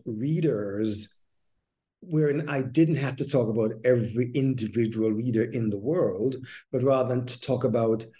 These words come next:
you know, types of readers who are informed and formed in particular ways. So that's a sort of the, the method, the method and the problem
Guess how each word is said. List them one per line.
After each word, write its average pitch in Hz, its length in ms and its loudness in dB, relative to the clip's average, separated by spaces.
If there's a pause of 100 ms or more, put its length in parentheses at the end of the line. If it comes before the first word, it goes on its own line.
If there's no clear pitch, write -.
(340)
you 127 80 -2
know, 123 200 0
types 180 540 2
of 123 180 2
readers 107 720 0
who 127 140 6
are 127 60 2
informed 139 880 0
and 165 280 0
formed 110 440 0
in 117 180 0
particular 113 480 2
ways. - 540 -4 (140)
So 151 140 -2
that's 151 260 0
a 147 40 -6
sort 135 200 0
of 131 100 0 (600)
the, 147 120 -2
the 139 100 -2
method, 123 400 0 (200)
the 117 100 -4
method 127 680 0 (240)
and 127 120 2
the 127 80 2
problem 117 720 -2